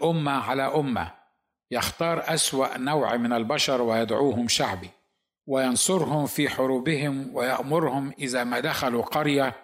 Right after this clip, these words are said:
أن يقطعوا كل شجرة خضراء، ويطمسوا كل الآبار وعيون الماء، ويقتلوا كل رجل وامرأة وطفل وعذراء، ويضع للناس قوانين للحلال والحرام،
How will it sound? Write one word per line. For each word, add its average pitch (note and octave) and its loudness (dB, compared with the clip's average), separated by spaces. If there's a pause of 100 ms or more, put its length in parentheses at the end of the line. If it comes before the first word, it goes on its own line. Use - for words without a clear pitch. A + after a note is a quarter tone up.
(640)
أن B2+ 2
يقطعوا D3 2
كل C#3+ 0
شجرة C3+ 0
خضراء، B2+ -2
ويطمسوا C3 0
كل C#3 -2
الآبار B2+ 0 (300)
وعيون B2 0
الماء، B2+ -2 (300)
ويقتلوا C#3+ 2
كل E3 2
رجل C#3+ 0
وامرأة B2+ 2
وطفل C3 0
وعذراء، A#2+ 0 (840)
ويضع D#3 0
للناس D3 0
قوانين C3+ 0
للحلال C3 0
والحرام، B2 0